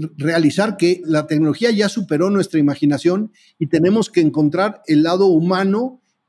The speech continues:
y la regulación y estos acompañantes para que la tecnología le saquemos el máximo esfuerzo, pero no duplicar o tratar de seguir haciendo lo que hoy la tecnología hace mejor que nosotros.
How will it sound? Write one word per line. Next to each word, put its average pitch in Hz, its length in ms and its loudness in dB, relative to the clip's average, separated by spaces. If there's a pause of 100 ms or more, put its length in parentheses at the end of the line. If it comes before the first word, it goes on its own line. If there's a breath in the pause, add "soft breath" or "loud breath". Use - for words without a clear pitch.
y 180 140 2
la 170 160 2
regulación 165 1000 0
y 160 140 2
estos 175 420 -2 (380)
acompañantes 170 1160 0
para 147 240 -2
que 147 100 -4
la 143 140 0
tecnología 147 680 -2 (220 soft breath)
le 143 140 0
saquemos 180 400 0
el 147 100 2
máximo 170 320 -2
esfuerzo, 139 400 -4
pero 135 300 -4
no 190 440 0 (300)
duplicar 160 800 0 (160)
o 156 140 -2
tratar 175 460 0
de 185 320 -2
seguir 160 380 0
haciendo 180 360 0
lo 175 160 -4
que 147 160 -2
hoy 160 180 2
la 175 120 0
tecnología 139 380 -2
hace 156 140 -2
mejor 139 260 -4
que 147 80 -6
nosotros. 156 380 -6